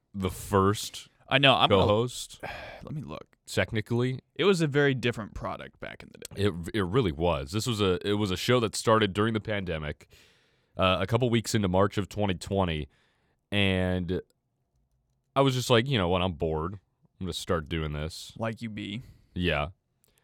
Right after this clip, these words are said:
Speaker 1: First, um, couple of guests were actually people who were involved in either working for the co J M C or students of the co J M C.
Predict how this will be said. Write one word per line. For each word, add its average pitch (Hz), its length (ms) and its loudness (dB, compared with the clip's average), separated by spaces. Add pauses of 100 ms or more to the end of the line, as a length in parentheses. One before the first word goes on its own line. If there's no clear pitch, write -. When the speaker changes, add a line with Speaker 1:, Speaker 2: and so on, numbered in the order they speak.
(300)
Speaker 1:
First, - 520 6 (340)
um, 90 640 2 (260)
couple 127 320 2
of 92 100 4
guests 113 300 4
were 101 140 2
actually 98 420 -2
people 98 280 -4
who 95 100 -4
were 92 160 0
involved 87 440 -2
in 80 320 -6 (100)
either 90 240 0
working 104 380 2
for 110 140 -4
the 107 80 0
co 110 200 4
J 104 180 2
M 98 120 0
C 110 240 0
or 85 420 -2
students 120 540 0
of 85 220 -6
the 82 60 -6
co 82 220 -2
J 78 160 -4
M 71 120 -8
C. 85 280 -6